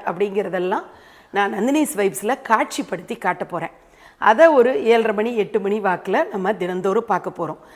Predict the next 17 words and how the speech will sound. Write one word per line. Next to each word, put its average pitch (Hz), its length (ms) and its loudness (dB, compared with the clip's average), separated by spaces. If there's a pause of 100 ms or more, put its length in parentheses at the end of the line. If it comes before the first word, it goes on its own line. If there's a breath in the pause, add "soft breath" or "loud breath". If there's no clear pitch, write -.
(180 loud breath)
அதனால 190 400 2
இரண்டு 285 500 2 (120)
சேனல்லையுமே 214 600 0
உங்களுக்கு 202 400 -6
பெரிய 226 480 -4
ட்ரீட் 233 420 -6 (100)
காத்துட்ருக்கு. 170 580 -6 (420 soft breath)
சரி, 180 280 -2
இப்போ 180 240 -2
வராகி 302 500 6
நவராத்திரிங்கிற 214 760 0 (140)
ஆஷாட 254 400 0
நவராத்திரி 196 600 0 (680 soft breath)
நமக்கு 202 400 0
ஆறாம் 262 560 8
தேதியிலிருந்து 196 720 -2
தொடங்கி 202 680 -4